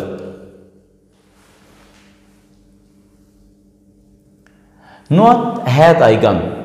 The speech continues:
مش بقول لك لو جم في الأول هتلاقي الفاعل I يدخل في النص عشان ال had والتصريف التالت ما يبقوش جنب بعض. حلو قوي. When، آه عندي when، يبقى أنا مش هينفع معايا no sooner.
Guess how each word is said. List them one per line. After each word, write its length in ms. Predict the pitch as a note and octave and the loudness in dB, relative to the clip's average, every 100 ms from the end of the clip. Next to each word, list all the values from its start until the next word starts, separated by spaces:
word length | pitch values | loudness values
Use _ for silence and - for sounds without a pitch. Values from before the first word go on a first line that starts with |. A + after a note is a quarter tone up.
| - | -12
مش 120 | G2 | -10
بقول 300 | F2 G#2 D3+ | -4 0 2
لك 160 | F#3 E3+ - - - - | 2 0 -6 -10 -8 -2
لو 220 | G2 F#2+ | 0 4
جم 200 | C3 D#3 | 2 2
في 120 | C3 | 2
الأول 360 | A2+ D3 G3+ A3 | 4 4 4 0
هتلاقي 460 | A2+ - B2+ C3 | -2 0 2 2
الفاعل 600 | A#2 G2 - D3 C#3+ A#2 | 0 -2 2 4 4 4
I 80 | D3+ | 4
يدخل 400 | D#3 C#3+ - C#3 | 4 2 0 -2
في 100 | A#2 | 0
النص 360 | A2 C#3 D#3+ C#3+ | 0 -2 0 0
عشان 440 | G#2+ - B2 C3+ | 0 0 -2 0
ال 200 | A#2 - | 0 0
had 320 | A2 C#3 E3 | 4 4 4
والتصريف 440 | C#3 - A2+ C#3 C#3 | 0 -2 -2 -2 -2
التالت 280 | - C#3 B2+ | -2 -2 -2
ما 60 | |
يبقوش 260 | G#2+ G#2+ A#2+ | -2 0 0
جنب 240 | G#2+ F#2 | 2 0
بعض. 400 | E2+ D#2 D2 B1+ - - - | 0 -2 -2 -8 -12 -14 -6
حلو 260 | - G#3+ F3+ | 2 6 6
قوي. 240 | C3 G#2 - - - C3 | 6 4 -2 -8 -6 2
When، 600 | D#3+ C3+ G#2 F2+ F2+ - | 6 6 4 0 -4 -4
آه 340 | G#2 G#2 G2+ F#2+ | 0 2 4 4
عندي 380 | G2 C#3+ B2+ A#2+ | 2 2 2 2
when، 300 | D3 G#3+ F3 | 2 2 2
يبقى 200 | A#2 C3 | 2 2
أنا 120 | C3 | 2
مش 160 | A2+ | 0
هينفع 300 | G#2+ C#3 C#3 | -2 -4 -2
معايا 480 | A#2+ G2 B2+ C#3 D3 | 0 2 2 2 0
no 40 | D3+ | 0
sooner. 300 | G#3+ E3 | 2 2